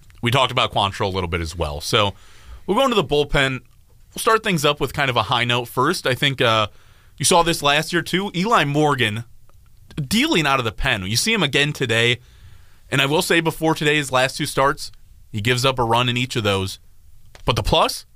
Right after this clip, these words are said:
those are his only two runs given up on the season. Sixteen innings pitched, now a one one three E R A, seventeen hits, seventeen strikeouts. I mean, yeah, he's dealing.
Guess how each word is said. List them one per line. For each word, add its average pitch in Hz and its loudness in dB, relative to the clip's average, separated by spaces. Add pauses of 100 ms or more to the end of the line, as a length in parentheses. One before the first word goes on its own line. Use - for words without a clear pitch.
(480)
those 277 2
are 330 4
his 240 4
only 254 2
two 247 -2
runs 220 4
given 196 0
up 196 2
on 202 4
the 165 -4
season. 160 -2 (280)
Sixteen 233 -2
innings 196 0
pitched, 151 0 (240)
now 156 2
a 147 2
one 160 2
one 180 2
three 156 -2
E 147 0
R 135 4
A, 131 2 (680)
seventeen 190 0
hits, 175 0
seventeen 160 0
strikeouts. 151 0
I 156 0
mean, 151 0 (1000)
yeah, - -6 (260)
he's 120 -2
dealing. 117 -2